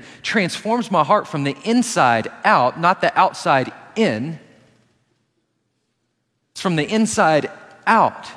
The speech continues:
And all of a sudden, I begin to have peace and patience and kindness and gentleness and self-control. And then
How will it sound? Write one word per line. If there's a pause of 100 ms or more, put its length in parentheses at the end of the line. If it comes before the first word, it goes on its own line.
(360)
And
all
of
a
sudden,
I
begin
to
have (340)
peace
and
patience
and
kindness
and
gentleness
and
self-control.
And
then